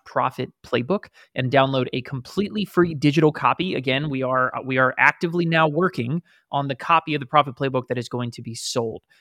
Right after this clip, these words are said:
Okay, so it is completely free for now. You can get your hands on absolutely everything inside the Profit Playbook.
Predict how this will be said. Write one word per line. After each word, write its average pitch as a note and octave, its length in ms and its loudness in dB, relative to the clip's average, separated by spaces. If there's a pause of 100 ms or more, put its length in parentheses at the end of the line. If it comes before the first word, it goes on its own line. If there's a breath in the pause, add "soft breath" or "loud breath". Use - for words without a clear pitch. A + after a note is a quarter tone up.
(160 soft breath)
Okay, A#2 220 -2
so A#2+ 420 -6
it C3 120 -10
is A#2+ 220 -8 (120)
completely F#3+ 560 -4
free F3 420 -2
for F3 320 0
now. C3+ 280 2
You C#3 80 -6
can C#3+ 80 -10
get C3 160 -8
your C3+ 60 -10
hands C3 220 -6
on B2+ 140 -6
absolutely C#3 400 -4
everything B2+ 380 -10
inside C3+ 320 -8
the - 40 -18
Profit B2 300 -10
Playbook. A#2+ 300 -10